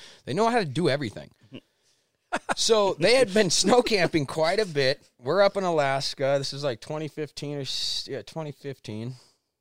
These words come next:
or sixteen, one of the two. But it was just insane 'cause I get up there. I'm, I'm on a heli trip for a little bit trying to stack some footage. But then it was, like, the whole plan was, like, Ian and Neil were gonna get into town. Pete Alport was gonna come in from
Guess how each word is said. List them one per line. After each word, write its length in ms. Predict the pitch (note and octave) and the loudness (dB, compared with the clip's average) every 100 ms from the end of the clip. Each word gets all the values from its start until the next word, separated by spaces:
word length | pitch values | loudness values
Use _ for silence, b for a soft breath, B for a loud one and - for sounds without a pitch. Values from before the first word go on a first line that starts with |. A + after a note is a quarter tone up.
| _ | _
or 100 | - | -14
sixteen, 600 | B2 - G2 - G2 G2+ A2+ | -10 -10 -10 -14 -14 -14 -12
one 140 | A#2+ | -12
of 40 | G2 | -12
the 100 | F#2 | -16
two. 260 | - G#2 G2 | -16 -14 -12
But 140 | A2+ C3+ | -6 -4
it 60 | |
was 100 | A#2+ | -4
just 180 | A2 - | -6 -10
insane 360 | G2+ - G2+ G#2 | -10 -8 -8 -10
'cause 120 | A2+ | -10
I 60 | |
get 160 | A2+ D#3 | -4 0
up 160 | C#3 - | 0 0
there. 220 | A2+ B2 | -2 -2
I'm, 220 | B2 C#3 C3+ | -2 -4 -6
I'm 180 | C3 D3+ | -6 -2
on 160 | G3 | -2
a 60 | E3 | 0
heli 260 | D3 D#3+ C#3+ | 0 -2 -4
trip 260 | - B2 | -6 -6
for 120 | - | -4
a 60 | A2+ | -2
little 220 | A2+ A#2+ | 0 -2
bit 300 | A#2 G#2 - b b b b _ | -2 -4 -4 b b b b _
trying 200 | C3+ A#2+ | -2 -2
to 40 | |
stack 300 | A2+ - A2+ | -2 -2 -4
some 160 | - G#2+ | -4 -8
footage. 340 | - A#2 A#2 | -4 -4 -4
But 140 | A#2 A2 | -6 -4
then 180 | B2+ B2+ | -4 -2
it 100 | B2 | -4
was, 160 | A#2 | -6
like, 280 | A#2+ A2 G#2+ | -2 -4 -4
the 100 | G#2+ | -6
whole 140 | A2+ | -6
plan 320 | G#2+ C3 C3 A#2 | -4 -6 -4 -6
was, 180 | G#2 | -6
like, 200 | G#2+ G#2 - _ _ _ _ _ _ _ | -6 -8 -10 _ _ _ _ _ _ _
Ian 160 | A#2+ C3 | -8 -4
and 100 | C3+ | -4
Neil 160 | B2 | -2
were 100 | A2+ | -2
gonna 120 | A2+ | -4
get 120 | G#2+ G#2+ | -6 -6
into 80 | G#2 | -8
town. 460 | A2 G#2 G#2 A2 - | -8 -6 -6 -8 -12
Pete 220 | - D3 C3+ | -8 -4 -2
Alport 420 | A#2 - A2+ F#2 | -2 -2 -6 -6
was 140 | G#2+ | -8
gonna 160 | A2+ G#2 | -8 -8
come 240 | - G#2+ | -8 -6
in 160 | G#2 G#2+ | -6 -8
from 420 | - G2 F#2+ F#2+ | -8 -8 -8 -12